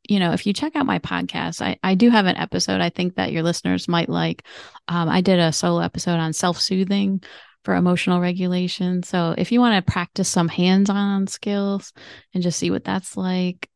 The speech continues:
um, and some of those are yoga techniques. That's my episode ninety-three for the Holistic Counseling Podcast. And I'll put the link to that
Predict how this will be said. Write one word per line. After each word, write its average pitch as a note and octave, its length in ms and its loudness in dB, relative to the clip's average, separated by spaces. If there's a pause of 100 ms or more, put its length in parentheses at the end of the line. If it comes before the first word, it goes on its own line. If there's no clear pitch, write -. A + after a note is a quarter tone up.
(140)
um, F3 220 0
and G3+ 180 6
some C4+ 140 6
of C4 60 10
those A#3+ 120 6
are G3+ 100 4
yoga F3 320 0
techniques. - 540 -8
That's - 220 -2
my E3+ 120 2
episode D#3+ 460 -2
ninety-three E3 540 -4
for D3+ 180 -6
the D#3 60 -4
Holistic D3+ 400 -6
Counseling - 320 -6
Podcast. - 420 -4
And G3 60 4
I'll G3 100 6
put - 200 0
the - 100 -2
link D3+ 320 -4
to F#3 80 -10
that - 260 -6